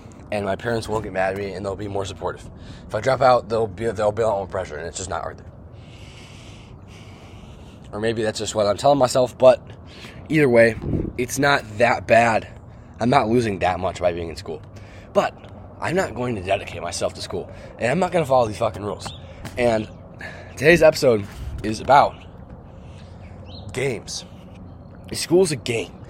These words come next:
Life is a game. Business is a game. The gym, all this shit is a game. Like, it's like, you know, you're competing and you're having fun, and you're doing it 'cause it's fun,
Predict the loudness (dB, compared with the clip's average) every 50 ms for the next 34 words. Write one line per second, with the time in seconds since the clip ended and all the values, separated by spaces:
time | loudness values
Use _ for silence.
0 | -20 -20 -20 -20 -10 -2 0 0 0 0 -2 -8 -8 -8 -6 -6 -6 -8 -10 -12
1 | -16 -20 -20 -20 -20 -20 -20 -20 -20 -18 -18 -12 -6 -4 -4 -4 -4 -4 -6 -6
2 | -8 -8 -8 -10 -10 -10 -12 -16 -18 -18 -18 -18 -18 -14 -10 -8 -4 -2 0 0
3 | 0 -2 -2 2 2 4 4 2 0 -2 -2 -2 -2 -4 -4 -6 -6 -8 -8 -8
4 | -8 -10 -14 -18 -18 -18 -18 -20 -20 -20 -20 -20 -10 -8 -6 -6 -6 -6 -2 -2
5 | -2 -2 -2 -6 -14 -18 -18 -18 -18 -18 -18 -12 -8 -6 -4 -2 -2 -2 -2 -2
6 | -4 -4 -6 -6 -10 -12 -8 -6 -6 -4 -4 -4 -4 -6 -6 -6 -8 -8 -8 -8
7 | -8 -6 -2 -2 -2 -2 -2 0 4 8 8 10 8 8 4 0 -4 -8 -12 -10
8 | -6 -6 -4 0 2 4 4 4 4 2 0 -2 -6 0 6 10 10 10 10 8
9 | 4